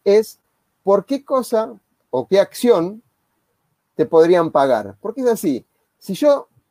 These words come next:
hago lo que me apasiona, hago las cosas que hago a mí y algo que necesita el mundo, pero después no tengo lo mínimo indispensable para llenar mi bolsillo,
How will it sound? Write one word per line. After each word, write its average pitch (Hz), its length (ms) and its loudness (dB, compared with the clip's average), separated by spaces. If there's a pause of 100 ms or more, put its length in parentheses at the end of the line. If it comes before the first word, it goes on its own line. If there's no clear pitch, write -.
(240)
hago 240 220 2
lo 214 100 2
que 185 80 -6
me 180 60 -2
apasiona, 143 680 -6
hago 220 220 0
las 202 120 -2
cosas 196 220 -10
que 190 80 -8
hago 180 180 -4
a 175 40 -4
mí 156 120 -2
y 135 120 -2
algo 240 180 0
que 185 260 -4
necesita 156 340 -4
el 190 60 -4
mundo, 143 320 -4
pero 135 120 -4
después 202 320 -4
no 180 180 -8
tengo 190 360 0
lo 135 160 -2
mínimo 208 360 -4
indispensable 160 520 -4
para 123 160 -6
llenar 156 260 -4
mi 170 120 -4
bolsillo, 139 640 -4